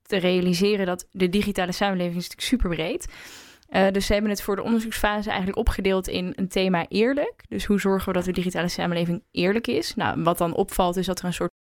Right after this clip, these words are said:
ja, oneerlijke machtsverhouding is tussen bedrijven die heel veel data hebben van de burger en dat eigenlijk verkopen zonder dat je dat weet. En er bestaat een heel online profiel van jou en daar wordt er, ja, gebruik van gemaakt door gericht reclames aan te,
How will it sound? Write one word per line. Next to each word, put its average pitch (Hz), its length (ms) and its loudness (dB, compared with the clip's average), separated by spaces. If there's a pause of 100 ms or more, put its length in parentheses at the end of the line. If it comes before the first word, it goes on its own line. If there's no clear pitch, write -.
ja, 196 260 2 (100)
oneerlijke 202 500 2
machtsverhouding 185 800 2
is 180 200 -2
tussen 180 540 0
bedrijven 190 520 0
die 185 100 0
heel 254 260 4
veel 202 140 0
data 196 320 -2
hebben 185 220 -2
van - 180 -4
de 175 80 0
burger 226 540 0
en 190 80 -2
dat 175 300 -4
eigenlijk 185 340 -2
verkopen 208 580 0
zonder 190 260 -2
dat 180 180 -2
je - 80 -2
dat 147 280 -4
weet. 180 540 2
En 185 120 -4
er 175 60 -2
bestaat 180 220 -2
een 175 60 2
heel 180 160 4
online 185 300 0
profiel - 400 2
van 220 180 0
jou 196 360 0
en 160 80 -6
daar 156 80 -6
wordt 156 200 -8
er, 175 140 -8
ja, 180 260 -2
gebruik 185 440 0
van 180 160 -4
gemaakt 170 360 -4
door - 180 -6
gericht - 460 -4
reclames 226 540 0
aan 226 160 0
te, 226 100 -4